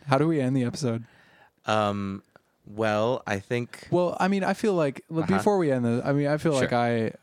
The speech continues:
Speaker 1: I had a, I had an idea and I kinda went there a little bit.
Speaker 2: Yeah.
Speaker 1: And I think that that's a good place to pick up in the future, but I want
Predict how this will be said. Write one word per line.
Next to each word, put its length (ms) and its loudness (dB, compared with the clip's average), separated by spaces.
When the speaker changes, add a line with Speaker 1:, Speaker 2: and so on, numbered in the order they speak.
Speaker 1:
I 140 -2
had 220 -2
a, 200 -4
I 120 0
had 200 2
an 100 -2
idea 400 -2
and 200 -2
I 100 -2
kinda 160 -2
went 260 -4
there 180 -2
a 60 -4
little 220 -4
bit. 220 -8
Speaker 2:
Yeah. 160 -10
Speaker 1:
And 80 0
I 80 2
think 180 0
that 100 2
that's 180 0
a 60 2
good 160 0
place 200 -2
to 100 -2
pick 200 -6
up 160 -2
in 80 -2
the 80 -2
future, 320 -2
but 140 0
I 120 0
want 400 0